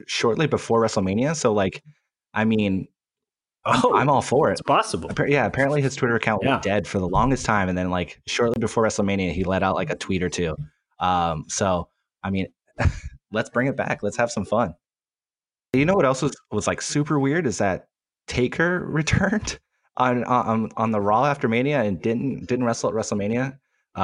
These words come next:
Speaker 2: Yeah.
Speaker 1: he was definitely there. Uh, I saw some pictures on Instagram of him eating pizza in, in the press box. So, like,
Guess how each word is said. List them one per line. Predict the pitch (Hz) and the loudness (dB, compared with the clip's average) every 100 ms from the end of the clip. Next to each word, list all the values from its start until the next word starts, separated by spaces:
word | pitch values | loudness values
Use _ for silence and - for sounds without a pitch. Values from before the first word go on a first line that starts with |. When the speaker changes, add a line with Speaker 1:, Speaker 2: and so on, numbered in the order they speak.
| 95 | 2
Speaker 2:
Yeah. | 95 90 87 76 - _ | 4 2 0 -4 -12 _
Speaker 1:
he | - | -2
was | 123 147 107 85 | 0 0 -2 0
definitely | 117 131 156 151 | 0 2 2 2
there. | 147 151 127 131 - | 2 2 2 0 -2
Uh, | 101 101 98 92 - _ _ - | 0 0 0 -4 -10 _ _ -6
I | 98 | -2
saw | - 123 | 2 2
some | 123 113 | 2 -2
pictures | 123 - 120 113 | -2 0 0 0
on | 95 110 | -2 -2
Instagram | 110 117 104 95 113 | 0 -2 -2 -2 0
of | 104 107 | 0 0
him | 113 110 - | 0 0 -4
eating | 107 107 104 | -2 0 0
pizza | 131 127 104 101 98 | 0 0 0 0 0
in, | 104 104 104 101 | -2 0 -2 -2
in | 107 | -2
the | 107 | -2
press | - 123 | 0 -2
box. | - 101 - | 2 0 0
So, | - 101 | -4 0
like, | 101 101 | 0 -2